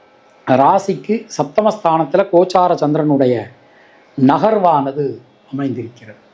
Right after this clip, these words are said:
மனதில் இருக்கக்கூடிய வீண் பயம், குழப்பம் ஆகியவை விலகப் பெறுவீர்கள். எல்லா காரியங்களுமே ரொம்ப அனுகூலமா உங்களுக்கு நடக்கும்.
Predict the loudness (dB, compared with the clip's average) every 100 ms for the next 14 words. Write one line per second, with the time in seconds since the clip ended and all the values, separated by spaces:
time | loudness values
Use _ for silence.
0 | -4 0 2 2 2 0 -6 -4 -2 0
1 | 0 -2 -12 _ _ _ _ -6 0 2
2 | 2 0 -6 -2 2 2 0 -4 -6 0
3 | 0 0 -4 -4 -8 -4 -4 0 -2 0
4 | -4 -8 -4 0 0 -2 -6 -8 -10 -8
5 | -8 -8 _ _ _ _ _ _ 0 4
6 | 4 4 2 -2 -6 0 0 0 -2 -2
7 | -2 -2 -2 -2 -2 -4 -6 -10 -2 2
8 | 4 4 4 0 -2 -4 -8 -10 -16 -16
9 | -8 -6 -6 -8 -14